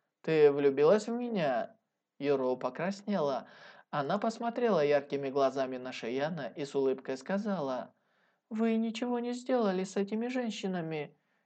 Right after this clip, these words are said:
Неужели вы хотите сделать это со мной?» Шиян удивился, а затем ответил с улыбкой: «Просто ещё не выдалось случая воспользоваться ими.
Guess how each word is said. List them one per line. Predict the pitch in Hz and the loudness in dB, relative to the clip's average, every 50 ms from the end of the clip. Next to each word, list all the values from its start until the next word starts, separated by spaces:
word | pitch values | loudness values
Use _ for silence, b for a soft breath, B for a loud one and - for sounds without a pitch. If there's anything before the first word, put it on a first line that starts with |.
| _ _ _ | _ _ _
Неужели | 233 240 240 240 226 226 233 226 226 | -6 -4 -2 -2 0 0 0 0 0
вы | 226 226 214 | 0 -2 -2
хотите | 220 226 220 - 226 214 233 233 226 | -2 -2 -2 -2 -2 -2 -2 -2 -2
сделать | 220 220 226 220 220 220 214 220 | -2 0 2 2 2 2 0 0
это | - 220 202 220 220 | -4 -2 -2 -2 -4
со | 214 - 240 | -4 -6 -6
мной?» | 240 254 254 240 226 196 160 143 127 101 - - _ _ _ _ _ _ _ | -6 -6 -6 -4 -2 -2 -2 -2 -4 -6 -8 -12 _ _ _ _ _ _ _
Шиян | - - 165 147 143 135 131 - | -8 -4 -2 0 0 0 -2 -2
удивился, | - 139 151 160 170 190 196 190 170 175 - - - 135 117 B B B B B B B B B _ | -4 -4 -2 -2 -2 0 0 0 -2 -4 -4 -2 0 0 0 B B B B B B B B B _
а | 165 147 135 | 0 2 2
затем | 131 127 123 - 151 170 190 190 | 0 -2 -4 -2 -2 -2 0 0
ответил | 175 175 - 143 135 135 139 131 | -2 0 2 2 2 2 0 -2
с | 131 - 190 | -2 -2 -2
улыбкой: | 202 214 202 190 - - - 139 127 120 - - - - _ _ _ _ _ | 0 0 0 0 -2 -4 -4 -2 -2 -2 -4 -6 -10 -18 _ _ _ _ _
«Просто | - 269 254 233 - - - 190 | -2 2 4 4 4 4 2 2
ещё | 175 165 160 - 185 | 2 2 0 0 0
не | 175 175 170 | 0 0 0
выдалось | 170 170 156 156 160 180 185 185 | 0 4 6 6 6 6 4 2
случая | - - 226 202 208 170 151 147 | 0 2 2 2 4 4 4 4
воспользоваться | 151 151 151 - 160 147 143 147 147 147 139 - 190 | 4 4 2 0 0 0 4 4 4 4 4 4 4
ими. | 202 202 202 185 156 139 135 123 - - | 4 4 4 2 0 -2 -4 -6 -6 -10